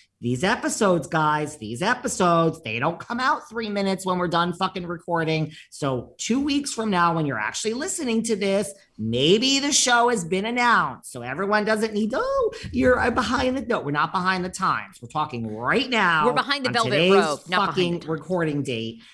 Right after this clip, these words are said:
Speaker 1: So maybe by the time this comes out in, in, in a day to seven to nine days, this, but I have heard that they're having trouble still casting this two point oh new cast.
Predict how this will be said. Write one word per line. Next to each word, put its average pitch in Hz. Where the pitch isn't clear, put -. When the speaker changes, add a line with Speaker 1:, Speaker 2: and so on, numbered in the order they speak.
Speaker 1:
So 147
maybe 165
by 233
the 240
time 254
this 240
comes 226
out 220
in, 151
in, 147
in 147
a 143
day 151
to 160
seven 151
to 131
nine 123
days, 147
this, 123
but -
I 143
have 185
heard 135
that 131
they're 135
having 196
trouble 160
still 165
casting 131
this 123
two -
point 175
oh 139
new 123
cast. 131